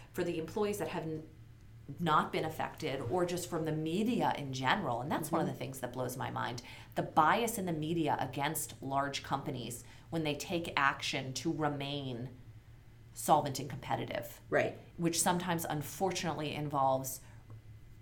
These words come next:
Speaker 1: talent implications.
Speaker 2: And right sizing. I mean, my, my husband was at a very large tech company and was a part of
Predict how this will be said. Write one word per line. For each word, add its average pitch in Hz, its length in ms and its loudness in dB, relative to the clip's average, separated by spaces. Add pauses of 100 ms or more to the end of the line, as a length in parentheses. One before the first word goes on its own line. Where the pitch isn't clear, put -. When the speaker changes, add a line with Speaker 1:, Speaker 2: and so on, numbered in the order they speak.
(140)
Speaker 1:
talent 170 420 2
implications. - 760 -4
Speaker 2:
And 254 200 6
right 240 260 4
sizing. - 520 0
I 175 60 2
mean, 165 480 4
my, 165 500 6
my 165 220 8
husband 165 420 6
was 147 240 8
at 143 360 6 (340)
a 151 80 6
very 147 540 10
large 143 360 8
tech - 300 2
company 135 440 2
and 139 240 0
was 127 200 2
a 131 60 4
part - 440 2
of 131 260 2